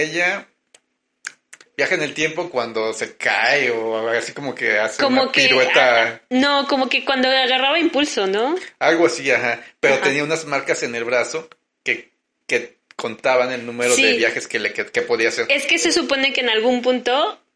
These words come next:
Speaker 2: por accidente, ella descubre como, por decir así, como una especie de maquinita del tiempo para viajar en el tiempo. Era como una capsulita, una
Speaker 1: Ajá,
Speaker 2: como
Speaker 1: una como
Speaker 2: canica.
Speaker 1: canica,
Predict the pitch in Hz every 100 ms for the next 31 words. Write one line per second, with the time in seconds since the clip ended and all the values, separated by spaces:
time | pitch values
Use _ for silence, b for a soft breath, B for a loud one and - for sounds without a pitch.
0 | _ - - 220 214 - 240 233 240 254
1 | 254 226 240 220 220 226 233 202 190 175
2 | 208 - _ 233 240 240 240 254 254 254
3 | 262 277 240 247 254 - 247 269 254 226
4 | 214 214 226 226 226 233 208 190 214 220
5 | 254 226 190 202 208 214 208 208 214 233
6 | 233 226 220 226 202 - 208 202 - 190
7 | 208 233 254 233 120 120 107 110 113 113
8 | 113 156